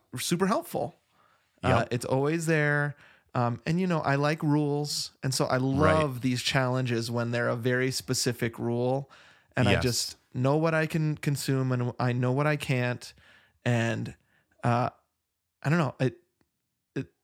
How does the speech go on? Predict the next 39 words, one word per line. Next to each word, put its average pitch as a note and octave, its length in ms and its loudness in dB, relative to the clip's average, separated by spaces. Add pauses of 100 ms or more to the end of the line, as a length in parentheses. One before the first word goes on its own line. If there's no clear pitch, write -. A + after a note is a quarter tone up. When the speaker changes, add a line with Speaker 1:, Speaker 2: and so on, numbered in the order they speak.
(440)
Speaker 1:
it C3+ 180 -2
makes, D3 340 0
it C3+ 180 0
makes, D#3 380 -2
it C3+ 280 -2
jazzes C#3+ 520 2
me. B2 140 -4
It C3 40 -2
makes D3+ 280 0
me C#3+ 80 0
excited C3+ 520 0
when B2+ 140 -2
I'm B2 140 -2
like, B2 280 -2
"Okay, G3 200 0
I E3+ 100 0
just E3+ 220 -2
know E3+ 180 2
what F3+ 160 2
I D#3+ 100 2
can D3+ 200 -4
eat F3 260 -2
and C3 120 -2
not C3 200 0
eat D#3+ 180 -4
yet." B2+ 300 0 (680)
It - 80 -2
just G2 140 6
Speaker 2:
Right. - 40 0
Speaker 1:
makes G#3+ 160 -2
me G3+ 60 0
feel E3 180 0
better D3+ 240 2
about C3+ 160 0
myself B2 400 -2
than B2 160 -2
if B2 140 -4
I'm B2+ 160 -2
just B2 240 -6